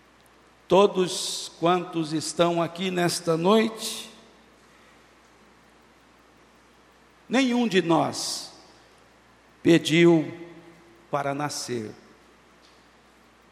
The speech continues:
Deus permitiu que nós viéssemos a este mundo.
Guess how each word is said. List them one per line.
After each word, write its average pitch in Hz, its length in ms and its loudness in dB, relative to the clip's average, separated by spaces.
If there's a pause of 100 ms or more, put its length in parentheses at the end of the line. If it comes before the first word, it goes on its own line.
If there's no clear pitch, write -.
(2750)
Deus 220 260 8
permitiu 240 960 2 (3000)
que 160 100 -2
nós - 840 2 (1400)
viéssemos 156 720 2
a 160 140 0
este 156 320 -6
mundo. 127 400 -6